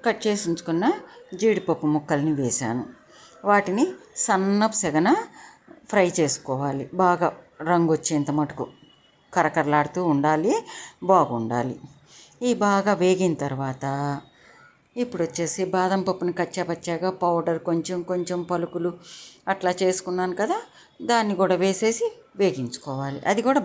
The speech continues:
బాగా వేగాలండి. ఇది కూడా బాగా వేగించి సన్నపు సెగనేనండి, అందుకని కొంచెం టైం పట్టింది. లేకపోతే వేడి సెగ మీద పెట్టేసి ఊరికే మాడిపోతాయండి.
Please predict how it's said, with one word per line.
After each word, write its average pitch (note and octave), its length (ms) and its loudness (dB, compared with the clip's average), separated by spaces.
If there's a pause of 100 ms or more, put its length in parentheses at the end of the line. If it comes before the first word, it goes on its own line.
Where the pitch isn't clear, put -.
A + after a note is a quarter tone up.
బాగా F3 180 2 (100)
వేగాలండి. C3 600 0 (1160)
ఇది F3+ 180 -2
కూడా G3+ 160 2 (100)
బాగా F3 340 2 (100)
వేగించి D3+ 600 0
సన్నపు A#3+ 360 2
సెగనేనండి, F3 600 2
అందుకని F#3+ 380 -2
కొంచెం G3 340 0 (140)
టైం C#3+ 140 4 (120)
పట్టింది. A#2+ 480 -6 (800)
లేకపోతే D#3 420 0 (100)
వేడి F#3 420 4 (100)
సెగ F3+ 100 2 (120)
మీద F3 100 2 (100)
పెట్టేసి F3+ 320 0 (100)
ఊరికే F#3 240 0 (120)
మాడిపోతాయండి. C#3+ 880 0